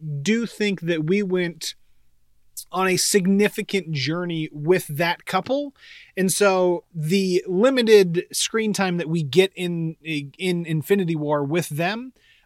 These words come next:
uh, I feel like is it's not too much of a hindrance because we have so much history with them, and it's the reason that Endgame,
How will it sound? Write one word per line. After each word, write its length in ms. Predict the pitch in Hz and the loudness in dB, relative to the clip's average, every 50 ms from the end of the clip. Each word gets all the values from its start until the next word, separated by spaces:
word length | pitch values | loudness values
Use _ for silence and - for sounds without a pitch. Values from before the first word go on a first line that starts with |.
| _ - | _ -6
uh, 320 | 165 165 165 160 156 156 - | -4 -2 0 0 -2 -2 -2
I 140 | 165 175 170 | -2 -4 -2
feel 240 | - - 202 202 | 0 2 2 2
like 240 | 190 190 180 175 - - | 4 2 0 0 -2 -4
is 600 | 175 170 170 165 160 160 151 143 - - - - _ _ _ _ _ _ _ _ - - | -6 -4 -4 -4 -6 -6 -6 -6 -6 -6 -8 -10 _ _ _ _ _ _ _ _ 2 2
it's 160 | 196 165 - | 2 2 4
not 360 | 190 214 220 233 240 226 190 - | -2 0 0 0 -2 -4 -4 -2
too 160 | - 240 233 | 0 2 2
much 220 | 220 220 208 - 202 | 2 0 0 0 2
of 60 | 190 | 2
a 40 | 185 | 2
hindrance 460 | 156 180 202 196 190 185 180 170 147 | 2 2 2 2 2 2 2 0 -4
because 460 | - 143 151 156 - - 180 180 156 147 | -4 -4 -4 -4 -2 0 0 0 0 0
we 100 | 170 160 | -2 -2
have 180 | 156 160 151 | -2 -2 -4
so 160 | - - 170 | -4 -4 -2
much 220 | 160 160 151 - - | -2 -2 -4 -6 -6
history 400 | 175 160 - - - 190 202 202 | -6 -6 -6 -6 -4 -4 -4 -2
with 160 | 196 196 165 | -2 -4 -4
them, 260 | 202 202 202 202 202 - | -4 -4 -4 -4 -6 -6
and 100 | 170 175 | -4 -4
it's 140 | 170 - - | -4 -4 -4
the 100 | 170 165 | -4 0
reason 300 | 160 180 185 160 156 170 | 2 2 0 2 0 -2
that 160 | 160 - - | -2 -2 -4
Endgame, 680 | 156 170 175 175 165 143 160 160 156 151 147 147 143 | -4 -4 -2 -2 -2 -2 -2 -2 -2 -4 -6 -8 -10